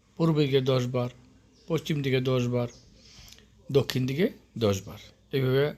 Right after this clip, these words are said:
আস্তে আস্তে বাড়াবেন। এখন আমি নি আপ করতেছি, নি আপ করতে থাকেন চারদিকে ভাগ করে।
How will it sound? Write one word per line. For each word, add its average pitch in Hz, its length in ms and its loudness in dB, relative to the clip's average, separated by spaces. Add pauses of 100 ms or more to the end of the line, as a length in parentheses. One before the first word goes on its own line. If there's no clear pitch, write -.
(260)
আস্তে 120 200 -4
আস্তে 131 220 -4
বাড়াবেন। 104 480 -2 (1400)
এখন 135 220 -2
আমি 147 360 2 (260)
নি 151 220 4
আপ 147 160 4
করতেছি, 147 480 -4 (1040)
নি 135 180 6
আপ 151 140 6
করতে 156 220 2
থাকেন 143 360 -4 (500)
চারদিকে 127 460 -2
ভাগ 113 260 0
করে। 139 240 -4